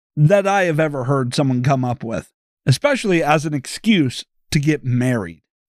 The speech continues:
to somebody else that he's not dating. So in the end, I would say you've only been together a few months. Take this as a warning sign of just how stupid he is,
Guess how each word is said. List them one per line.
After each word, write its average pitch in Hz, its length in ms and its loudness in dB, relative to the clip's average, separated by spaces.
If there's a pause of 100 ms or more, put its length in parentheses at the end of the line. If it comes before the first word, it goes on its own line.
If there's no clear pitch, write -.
to 156 100 4
somebody 139 640 -2
else - 560 -4 (360)
that 139 200 0
he's 127 200 -2
not 151 400 0
dating. 98 320 -6 (300)
So 170 380 0 (160)
in 254 160 2
the 208 180 2
end, 190 240 -2 (140)
I 175 100 2
would 190 160 0
say 165 360 -2
you've 143 180 2
only 190 180 2
been 180 180 0
together 165 380 0
a 147 60 2
few 160 200 2
months. 151 360 0 (420)
Take 233 280 -2
this 226 220 2 (120)
as 190 320 -2
a 185 180 2
warning 185 800 4
sign 127 560 0 (340)
of 139 220 0
just 190 240 0
how 185 180 0
stupid 190 680 2
he 120 240 0
is, 107 400 -4